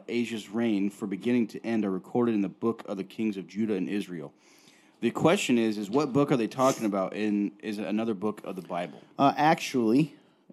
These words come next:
Speaker 2: it is, most people agree, and I do as well, that that is the First and Second Kings that we know from our Bible.
Speaker 1: Nice, dude.
Speaker 2: So,
Speaker 1: I thought that.
Speaker 2: yeah.
Speaker 1: Nice.
Speaker 2: The book of the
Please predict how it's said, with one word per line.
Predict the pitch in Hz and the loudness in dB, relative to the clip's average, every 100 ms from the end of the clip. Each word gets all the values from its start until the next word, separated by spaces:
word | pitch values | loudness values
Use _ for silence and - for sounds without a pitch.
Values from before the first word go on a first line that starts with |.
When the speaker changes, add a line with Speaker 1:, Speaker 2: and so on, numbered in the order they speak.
| - | -6
Speaker 2:
it | 113 117 107 | 2 2 4
is, | 110 107 98 | 4 4 6
most | 110 127 | 4 4
people | - 135 110 | 4 4 4
agree, | 104 110 | 6 6
and | 113 | 6
I | 104 | 4
do | 107 110 | 0 0
as | 95 | 0
well, | 101 110 127 | 2 4 4
that | 101 - | 2 4
that | 117 113 | 6 6
is | 117 110 | 4 2
the | - 107 101 95 - _ | -2 0 0 -2 -8 _
First | - 127 123 - | -4 0 0 -2
and | |
Second | 110 123 110 87 | -8 -8 -6 -8
Kings | - 143 120 - - _ _ | -4 -2 -2 -4 -18 _ _
that | 101 90 | -10 -6
we | 113 113 | -2 -2
know | 117 | -2
from | 113 107 | -2 -2
our | 117 | -2
Bible. | 104 85 80 - _ _ | -4 -6 -12 -20 _ _
Speaker 1:
Nice, | 135 180 254 214 175 - | 2 4 4 2 -4 -10
dude. | - 156 233 240 - | -2 2 2 0 -8
Speaker 2:
So, | - - 107 98 | -10 -4 -2 -2
Speaker 1:
I | - 165 | -2 -2
thought | - 202 240 - | 2 2 2 0
that. | 139 92 | -6 -4
Speaker 2:
yeah. | 110 127 101 - - _ _ - _ | 0 2 2 -4 -20 _ _ -20 _
Speaker 1:
Nice. | 127 180 226 165 104 - - | 0 2 2 0 -4 -10 -8
Speaker 2:
The | 104 | -8
book | 95 123 127 - | 2 2 2 0
of | - 117 | 0 0
the | 104 | 0